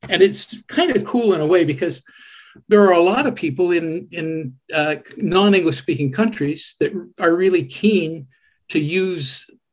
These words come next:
sites like this to learn about the Bible, but also to improve their English and connect with English speaking tutors. So we, uh, we have a, a, a worldwide, um,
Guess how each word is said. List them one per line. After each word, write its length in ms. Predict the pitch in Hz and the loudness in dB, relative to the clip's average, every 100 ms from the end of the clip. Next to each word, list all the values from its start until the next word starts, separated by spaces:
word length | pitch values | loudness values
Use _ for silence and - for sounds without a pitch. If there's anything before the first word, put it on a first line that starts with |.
| _ _ _ | _ _ _
sites 520 | - - 170 165 - | -2 0 0 -2 -4
like 260 | 151 147 151 | -2 -4 2
this 360 | 208 175 - | 2 2 -2
to 120 | - 156 | -4 -2
learn 220 | 165 160 | -2 -2
about 200 | 151 156 | -2 -2
the 60 | |
Bible, 380 | 147 233 247 226 | 0 2 4 2
but 140 | 208 208 | 0 0
also 380 | 208 196 190 | 0 0 -4
to 180 | - 175 | -4 -4
improve 320 | 143 131 156 | -4 -2 -2
their 160 | 139 143 | 0 0
English 500 | 147 120 131 - - _ _ - _ 147 | 0 -2 -6 -14 -20 _ _ -20 _ -4
and 200 | 131 - _ _ - | -4 -4 _ _ -4
connect 460 | 170 160 135 - | -2 -2 -4 -4
with 160 | 156 135 | -2 0
English 280 | 147 135 - | 0 -2 -4
speaking 640 | - 131 131 123 127 - _ | -6 -6 -4 -4 -6 -12 _
tutors. 540 | - 220 151 - - - _ _ _ - - - - - - | -2 0 0 -4 -16 -20 _ _ _ -18 -18 -20 -20 -20 -14
So 500 | - 160 147 139 - _ _ _ - - - | -2 2 2 2 -4 _ _ _ -20 -20 -8
we, 300 | - 160 135 104 - | 2 2 2 -4 -6
uh, 500 | 147 156 160 175 196 | -4 -4 -6 -12 -10
we 220 | 175 170 143 | -2 -2 2
have 200 | 196 180 | 2 2
a, 220 | 143 151 | 0 -2
a, 60 | 151 | -2
a 340 | 147 170 147 | -2 -2 -2
worldwide, 1400 | 147 180 190 175 165 135 139 160 151 151 151 147 143 131 | 2 6 6 4 -2 -4 -4 -4 -4 -4 -4 -4 -2 -2
um, 540 | 139 139 135 135 135 | -2 -2 -2 -4 -6